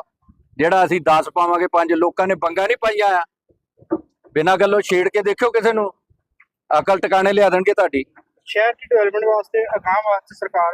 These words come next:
Speaker 2: ਵੱਲੋਂ ਕਿਹੜੇ-ਕਿਹੜੇ ਪ੍ਰੋਜੈਕਟ ਲਿਆਂਦੇ ਜਾ ਰਹੇ?
Speaker 1: ਤਿੰਨ ਕਰੋੜ ਦਾ ਹੁਣ ਪ੍ਰੋਜੈਕਟ ਭੇਜਿਆ ਜੀ, ਅਪਰੂਵਲ ਹੋ ਚੱਲਾ। ਗੱਲ ਇਹ ਆ, ਇਹਨਾਂ ਨੂੰ ਪਤਾ ਲੱਗ ਜਾਂਦਾ ਕਿਉਂਕਿ ਨਗਰ ਕੌਂਸਲ ਇਹਨਾਂ ਦੀ ਆ। ਉਹ ਤਿੰਨ ਕਰੋੜ ਦੇ ਜਿਹੜੇ ਹੁਣ ਨਵੇਂ ਪ੍ਰੋਜੈਕਟ ਭੇਜੇ ਨਾ,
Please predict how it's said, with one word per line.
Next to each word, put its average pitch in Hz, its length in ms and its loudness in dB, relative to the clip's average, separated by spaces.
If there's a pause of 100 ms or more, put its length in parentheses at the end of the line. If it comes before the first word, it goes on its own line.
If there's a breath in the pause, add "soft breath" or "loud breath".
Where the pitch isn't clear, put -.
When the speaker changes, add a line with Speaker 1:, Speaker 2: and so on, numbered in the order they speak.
Speaker 2:
ਵੱਲੋਂ 190 200 -8
ਕਿਹੜੇ-ਕਿਹੜੇ 196 480 0
ਪ੍ਰੋਜੈਕਟ 175 600 -10
ਲਿਆਂਦੇ 180 300 -4
ਜਾ 170 80 0
ਰਹੇ? 165 120 2
Speaker 1:
ਤਿੰਨ 170 240 0
ਕਰੋੜ 202 280 -2
ਦਾ 214 120 2
ਹੁਣ 190 180 0
ਪ੍ਰੋਜੈਕਟ 208 440 0
ਭੇਜਿਆ 185 320 -2
ਜੀ, 190 60 -6
ਅਪਰੂਵਲ 196 360 0
ਹੋ 196 200 0
ਚੱਲਾ। 190 360 0 (1200 loud breath)
ਗੱਲ 170 240 2
ਇਹ 226 120 4
ਆ, 233 40 4
ਇਹਨਾਂ 240 160 0
ਨੂੰ 247 100 -2
ਪਤਾ 214 240 0
ਲੱਗ 226 200 4
ਜਾਂਦਾ 233 180 0
ਕਿਉਂਕਿ 247 240 -2
ਨਗਰ 220 220 -4
ਕੌਂਸਲ 220 340 -2
ਇਹਨਾਂ 233 180 2
ਦੀ 233 140 0
ਆ। 202 160 2 (320 soft breath)
ਉਹ 208 80 -2
ਤਿੰਨ 214 320 -2
ਕਰੋੜ 226 300 -2
ਦੇ 220 120 0
ਜਿਹੜੇ 220 180 0
ਹੁਣ 220 140 2
ਨਵੇਂ 208 280 -2
ਪ੍ਰੋਜੈਕਟ 196 400 -2
ਭੇਜੇ 160 260 0
ਨਾ, 175 180 -2